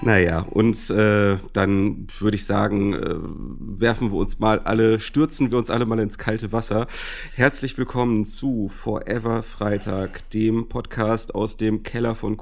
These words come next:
Cool Savage. Mein Name ist Tobias Krieg und Freitag Vogel und ihr habt es gerade schon in der Folgenbeschreibung gesehen, dass ich diesmal nicht nur mit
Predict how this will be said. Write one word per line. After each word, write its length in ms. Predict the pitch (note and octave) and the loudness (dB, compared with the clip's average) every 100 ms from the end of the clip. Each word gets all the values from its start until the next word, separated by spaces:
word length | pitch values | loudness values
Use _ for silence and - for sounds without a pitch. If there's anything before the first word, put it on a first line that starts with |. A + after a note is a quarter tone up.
| - | -6
Cool 120 | A2+ | -8
Savage. 760 | - A2+ G2+ C3 - - - - - - - C4 A#3+ G3+ - | -4 -4 -2 -6 -6 -6 -6 -8 -12 -12 -6 -4 -2 -4 -2
Mein 240 | G#2+ A2 | 2 4
Name 320 | A#2 A#2 A#2+ | 4 4 2
ist 420 | G2 A2 A2 - - | 2 0 -2 -6 -10
Tobias 720 | A2 G#2 C3 C3 C3 - - - | -8 0 2 4 2 -2 -10 -10
Krieg 380 | - C3 D3+ A2+ | -8 -2 -2 0
und 140 | A#2+ | -4
Freitag 400 | - B2 A#2+ A2 | -2 -2 -2 -4
Vogel 460 | - C3+ G#2 A#2 C#3 | -2 2 2 2 0
und 500 | - G#2+ A2+ A2 - - - - - - | 2 2 2 0 -8 -14 -16 -16 -14 -4
ihr 100 | G#2 | 0
habt 140 | A#2+ B2 | 0 0
es 100 | - | -2
gerade 240 | A#2+ B2 | 0 0
schon 240 | A#2+ C3 | 2 0
in 80 | A#2+ | 2
der 100 | A#2 | 2
Folgenbeschreibung 1040 | A2 B2+ C3+ A2+ G#2+ - - G#2+ G#2 G#2 G2 | 0 0 0 -2 -4 -4 0 2 2 0 -2
gesehen, 460 | G#2 F#2+ A#2 A2+ | -4 -2 2 2
dass 220 | G2+ G2 | 2 -2
ich 140 | G2+ - | -4 -4
diesmal 460 | A#2+ A2+ A2+ G#2+ | -4 -4 0 2
nicht 520 | G#2+ A2+ C#3+ - - A#2 | 2 2 -2 -4 -6 -2
nur 260 | A2+ A2 | 2 4
mit 380 | G2+ G#2+ A#2+ D#3+ | 4 4 2 2